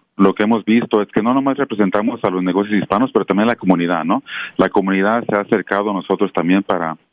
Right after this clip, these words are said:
para más información, ah, y para recibir, ah, ayuda, ¿no? Cómo, cómo recibir la ayuda,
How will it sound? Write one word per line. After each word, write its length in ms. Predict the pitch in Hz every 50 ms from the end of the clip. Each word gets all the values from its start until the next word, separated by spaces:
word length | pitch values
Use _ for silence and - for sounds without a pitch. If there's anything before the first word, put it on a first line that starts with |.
| _ _ _ _
para 200 | - 90 92 92
más 180 | 101 104 101
información, 960 | 113 104 90 - 92 82 82 80 78 - - 117 113 107 104 104 101 98 98 - _ _ _ _ _ _ _ _ 87
ah, 200 | 92 87 85 85 -
y 80 | 90 92
para 280 | - 98 95 90 98
recibir, 420 | 90 - 98 92 101 107 113 117 117
ah, 260 | 107 101 95 90 87 -
ayuda, 420 | 87 90 87 87 107 107 95 85
¿no? 200 | 85 92 107 123
Cómo, 360 | 120 - 107 107 110 107 104 95
cómo 300 | - - 113 113 120 117
recibir 300 | 110 101 90 95 95 101
la 80 | 98 92
ayuda, 280 | 87 92 87 85 80